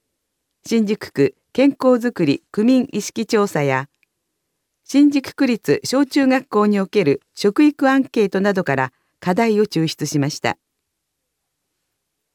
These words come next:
規則正しい食生活の定着や、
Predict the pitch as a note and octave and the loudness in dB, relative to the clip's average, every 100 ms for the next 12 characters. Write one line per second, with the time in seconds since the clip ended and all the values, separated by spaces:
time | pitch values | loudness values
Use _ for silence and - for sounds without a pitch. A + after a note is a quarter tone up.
0 | _ _ - D4 D#4 - C#4 C#4 C4 C#4+ | _ _ -8 -2 -2 0 -2 0 0 0
1 | G3 - G3 - C4 B3 G#3+ - C#3+ C3+ | -2 -2 -6 0 0 0 -2 0 0 0
2 | F3+ G3 F3 - D#3 D3 | 0 0 -4 -2 0 0